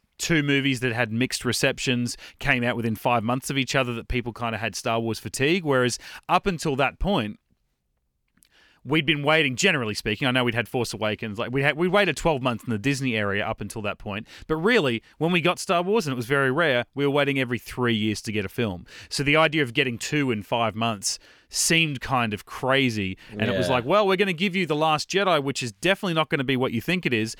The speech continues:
Speaker 1: And then we're gonna give you a recasted Solo prequel film, which you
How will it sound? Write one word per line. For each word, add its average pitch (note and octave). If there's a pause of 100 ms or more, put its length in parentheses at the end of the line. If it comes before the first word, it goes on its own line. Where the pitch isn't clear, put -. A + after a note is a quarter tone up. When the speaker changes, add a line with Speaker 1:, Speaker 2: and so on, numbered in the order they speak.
(160)
Speaker 1:
And C3
then G#3
we're G3+
gonna E3
give D3
you C#3+
a B2
recasted D#3
Solo F#3+
prequel C#4
film, D3
which D#3
you F#3